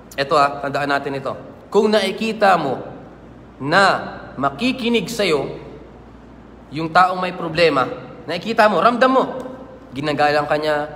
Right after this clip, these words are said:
nirerespeto ka niya, mataas yung tingin niya sa'yo, walang problema na ikaw mismo yung dumayrek sa kanya para payuhan at palala-, paalalahanan siya. Bakit?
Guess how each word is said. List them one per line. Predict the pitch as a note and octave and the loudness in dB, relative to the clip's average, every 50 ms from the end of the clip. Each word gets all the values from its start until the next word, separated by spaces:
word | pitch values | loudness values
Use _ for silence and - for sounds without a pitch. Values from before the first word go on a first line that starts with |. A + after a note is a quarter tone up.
| - - - - - - - - - - - | -14 -18 -18 -20 -20 -20 -20 -20 -12 -6 -2
nirerespeto | D3+ D#3 D#3 D#3 D3+ D3+ D3+ - - - D#3+ D#3 D#3 D#3 D3 D#3 | 0 0 2 2 0 -2 -2 -4 -6 -6 -4 -4 -4 -4 -4 -4
ka | D#3 | -2
niya, | D3+ D3+ D3 C#3+ D3 D3 D3 D3 - - - - - - - - - - - - - - - - - B2+ | -2 -2 -2 -4 -4 -6 -10 -14 -16 -18 -18 -20 -20 -20 -20 -20 -20 -20 -20 -20 -20 -20 -20 -8 -2 -2
mataas | C#3+ - D3 D3 D#3 D3+ - D#3+ | 0 0 0 0 -2 -2 -4 -6
yung | D#3 | -6
tingin | D#3 D#3 D#3 D3+ D3+ D3+ D3 | -6 -6 -6 -6 -4 -6 -6
niya | C#3+ | -4
sa'yo, | - D#3 D3+ C#3+ C#3+ D3 - - - - - - - - - - - - - - - - - | -2 -2 -2 -2 -4 -6 -10 -14 -18 -18 -20 -20 -20 -20 -20 -20 -20 -20 -20 -20 -20 -10 -6
walang | - D#3+ F#3+ G3+ G3+ | 0 2 2 2 2
problema | - F#3+ F3+ E3 D#3 F3 G3 G3 F#3+ E3+ E3+ F3 F3 F3 - - - - - - - - - C#3+ | 2 -4 -4 -2 -2 0 0 2 2 4 4 4 4 2 -2 -6 -12 -14 -16 -18 -18 -14 -8 -4
na | D#3 E3+ E3+ | -4 -4 -4
ikaw | - D#3+ - F#3 E3+ | -4 -6 -4 -4 -4
mismo | E3 F3 F3 F3 - F3 | -2 -4 -6 -6 -6 -4
yung | E3+ D#3+ D#3+ D#3 D3+ D3+ D3+ D#3 - - - - - - - - - - - - - | -4 -4 -4 -4 -6 -8 -10 -12 -14 -16 -20 -20 -20 -20 -20 -20 -20 -20 -20 -20 -10
dumayrek | - C#3 D#3 E3+ A3+ C4 C4+ A#3+ - | -4 -2 2 4 4 4 4 2 2
sa | - - A3 - | 0 0 -2 0
kanya | F#3 F3+ E3+ D3 C3+ C#3+ - - - - - - | 0 0 -2 -2 -4 -4 -4 -8 -12 -16 -16 -4
para | - D#3+ D#3 D#3+ D#3+ D#3 D#3 | 2 2 4 4 4 2 0
payuhan | D3 C#3 E3 G3+ G3 F3+ F3 F3 F3 | -2 -2 -2 -2 -2 -2 -2 -2 -2
at | - F3 F3+ F3 - - C#3 | -4 -4 -4 -4 -6 -4 -4
palala-, | C3+ C3 B2+ B2+ B2+ B2+ - - | -2 -2 0 -2 -2 -4 -6 -4
paalalahanan | - C3+ - C3+ C3 C3 B2+ B2+ B2 C3 C#3+ D3+ C#3+ B2+ A#2+ A#2+ | -4 -2 0 0 0 0 0 0 0 2 2 2 0 -2 -6 -6
siya. | - A#2 G2 | -6 -8 -2
Bakit? | G#2 C#3 F3 F3+ F3 G3 G3 | 2 4 4 4 2 -2 -6